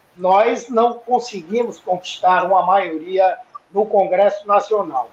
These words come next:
Tivemos um crescimento da esquerda, tivemos um crescimento do P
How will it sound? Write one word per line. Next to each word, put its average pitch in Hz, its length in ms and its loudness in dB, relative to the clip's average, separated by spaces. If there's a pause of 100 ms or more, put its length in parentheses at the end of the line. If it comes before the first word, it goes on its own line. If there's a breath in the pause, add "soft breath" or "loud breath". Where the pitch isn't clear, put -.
Tivemos 220 380 -2
um 214 60 -8
crescimento 180 800 -4
da 165 120 0
esquerda, 196 680 0
tivemos 185 420 -4
um 160 80 -18
crescimento 160 680 -8
do - 80 -20
P 143 180 -18